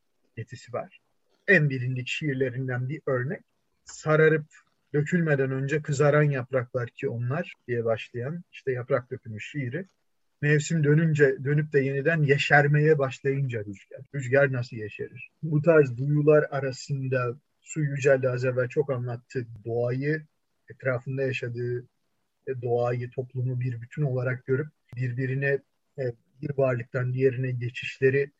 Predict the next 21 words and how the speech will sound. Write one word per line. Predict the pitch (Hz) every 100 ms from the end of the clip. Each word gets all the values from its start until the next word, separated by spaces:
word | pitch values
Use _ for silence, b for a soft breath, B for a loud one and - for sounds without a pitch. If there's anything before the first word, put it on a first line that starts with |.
| _ _ _ -
gayet | 139 139 156 113
dinamik | 127 135 156 196 190
bir |
şekilde | - 120 120 117
bir | 120
hareket | - 123 131 214 147
içinde. | 135 - 104 104 - _ _ _ 160 147
Müthiş | 127 202 185 - _ _ _ _ _ -
ve | 151 135 113
basit, | 135 123 226 196 - _ _
basit | 127 127 151
derken | 160 151 123 135
olumsuz | 127 127 127 143 143
anlamda | 135 131 131
söylemiyorum, | - 135 156 131 107 113
yalın | 110 143 185 - _ b b _ -
biçimde | 147 - 156 135 151 160
çok | 170 156
hızlı | 139 165
bir | 156
şekilde, | - - - 123 123 120